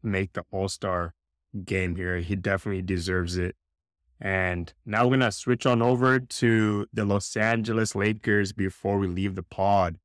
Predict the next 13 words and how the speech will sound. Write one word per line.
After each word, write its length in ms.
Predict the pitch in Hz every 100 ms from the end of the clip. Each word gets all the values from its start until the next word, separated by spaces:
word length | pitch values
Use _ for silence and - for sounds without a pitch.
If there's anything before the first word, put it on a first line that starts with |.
| _ _ _
So 240 | - 98
the 120 | 92
Lakers 560 | 95 110 117 113 104 - -
are 220 | 101 107
on 160 | 113
a 100 | 104
two-game 800 | 87 - 117 104 110 107 104 101 -
losing 420 | 101 98 104 104
streak 460 | 98 - 104 104 101 _ _ _ _ _ _ _ _ _ _
after 280 | 104 107 -
that 160 | 110 104
amazing 460 | 101 107 107 98
win 380 | 101 107 104 101